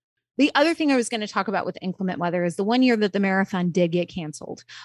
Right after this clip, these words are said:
um, that they had let everybody know it, there was just no way, wicked storm coming through, all of that stuff like that. We ended up going out there later that day because we were volunteering, we were already out there, and so we went to the parks.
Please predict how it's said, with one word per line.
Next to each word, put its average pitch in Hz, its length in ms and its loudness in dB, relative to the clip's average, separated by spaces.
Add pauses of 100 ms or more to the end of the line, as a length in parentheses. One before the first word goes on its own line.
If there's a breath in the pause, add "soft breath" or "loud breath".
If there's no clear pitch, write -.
(160 loud breath)
um, 180 560 2
that 175 320 2
they 185 180 2
had 190 140 -2
let 196 160 0
everybody 233 480 2
know 202 400 -2
it, 175 320 -4
there 175 100 -2
was 170 140 -4
just 170 180 -8
no 202 160 2
way, 185 240 2
wicked 196 340 -2
storm 185 280 -4
coming 180 280 -2
through, 175 380 -2
all 180 240 0
of 180 80 0
that 175 180 -2
stuff - 220 -8
like 170 160 -6
that. 160 240 -2
We 233 160 2
ended 254 180 4
up 190 100 0
going 185 180 0
out 180 140 -4
there 170 120 -4
later 160 240 -4
that 156 160 -4
day 156 180 -6
because 165 300 -10
we 208 140 0
were 196 120 -2
volunteering, 175 800 -2
we 160 160 -8
were 160 80 -6
already 180 240 -2
out 170 160 -4
there, 165 280 -6
and 165 360 -8
so 165 140 -10
we 165 100 -6
went 165 140 -10
to - 100 -18
the 170 80 -10
parks. - 500 -8